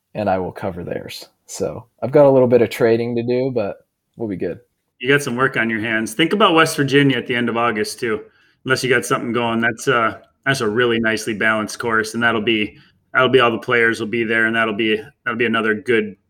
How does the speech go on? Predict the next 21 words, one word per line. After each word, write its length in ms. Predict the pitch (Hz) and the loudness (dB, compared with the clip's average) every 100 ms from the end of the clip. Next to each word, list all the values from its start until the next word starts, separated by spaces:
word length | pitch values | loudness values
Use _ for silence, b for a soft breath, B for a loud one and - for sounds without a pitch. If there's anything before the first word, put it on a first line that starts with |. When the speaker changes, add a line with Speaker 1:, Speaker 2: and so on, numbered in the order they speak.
| - | -14
Speaker 2:
shakeout 840 | - - - 139 120 120 110 - | -8 -6 0 2 2 4 2 0
for 220 | - 120 | -2 0
you 120 | 113 110 | 4 4
to 60 | |
s-, 240 | 107 - - | 2 -4 -2
figure 260 | 123 110 | 0 2
out 80 | 110 | 2
where 200 | 110 107 - - | 0 -8 -8 -10
the 60 | |
cards 340 | 110 117 113 - | 0 2 0 -2
fall. 180 | 117 | -4
It's 180 | 110 117 | -2 -2
my 140 | 139 143 | 0 2
favorite 360 | 147 127 120 | 4 2 0
course 300 | - 120 113 | -2 -2 -2
in 100 | 117 | -4
the, 160 | 104 104 - | -6 -6 -8
in 80 | 110 | -8
the 60 | |
country, 540 | 104 113 101 104 107 - b b b - | -6 -6 -4 -4 -4 -8 b b b -6
and 260 | 113 110 | -6 -6